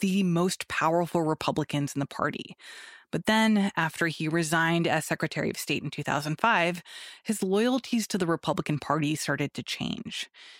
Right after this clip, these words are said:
He came out in support of Barack Obama's candidacy for president. He backed Hillary Clinton in twenty sixteen and called Donald Trump a disgrace. And last year, he supported Joe Biden.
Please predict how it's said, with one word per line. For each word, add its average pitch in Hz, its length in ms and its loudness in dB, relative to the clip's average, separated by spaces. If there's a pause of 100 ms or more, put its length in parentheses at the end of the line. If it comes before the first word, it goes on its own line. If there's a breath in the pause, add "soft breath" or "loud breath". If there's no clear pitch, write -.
He 196 120 0
came 208 260 2
out 208 180 4
in 175 140 -2
support 165 360 0
of 151 120 -2
Barack 156 260 4
Obama's 151 460 0
candidacy 147 560 0
for - 160 -12
president. - 680 -4 (440)
He 175 180 0
backed 175 300 2
Hillary 180 360 2
Clinton 202 480 2
in 135 140 0
twenty 151 240 -2
sixteen 160 640 -2
and 160 200 -2
called 165 300 -2
Donald 190 320 0
Trump 185 400 -2
a 165 120 -2
disgrace. - 920 -6 (480 loud breath)
And 175 140 2
last 202 320 2
year, 151 240 2
he 160 340 -2
supported 165 520 0
Joe 165 180 2
Biden. 156 520 -2